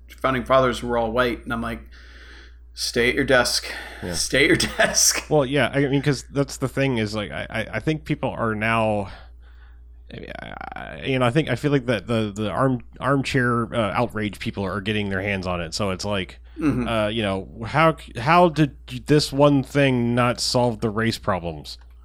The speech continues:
Speaker 2: And it's like, what the fuck? Like, you know, like,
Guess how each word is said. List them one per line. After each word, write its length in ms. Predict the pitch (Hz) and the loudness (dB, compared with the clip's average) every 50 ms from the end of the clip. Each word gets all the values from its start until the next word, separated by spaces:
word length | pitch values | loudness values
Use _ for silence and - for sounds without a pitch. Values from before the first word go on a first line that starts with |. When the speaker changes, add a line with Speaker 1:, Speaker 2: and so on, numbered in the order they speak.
| - - _ _ _ _ | -20 -20 _ _ _ _
Speaker 2:
And 100 | - 131 | -6 -6
it's 120 | 127 120 - | -4 -2 0
like, 260 | 139 123 113 - - - - - - _ | 0 0 0 -2 -8 -20 -20 -20 -18 _
what 300 | - 170 185 220 220 - | -2 2 2 2 4 4
the 140 | - 151 139 | 4 2 2
fuck? 680 | - - - - - - - - 165 208 240 - - - - | 2 -2 -10 -18 -18 -2 4 6 6 6 4 2 -2 -8 -6
Like, 300 | 143 151 165 160 143 - | 0 2 2 2 2 2
you 60 | 151 151 | 0 2
know, 140 | 147 127 120 | 2 2 2
like, 320 | 131 139 135 - - - | 2 -2 -2 -6 -10 -20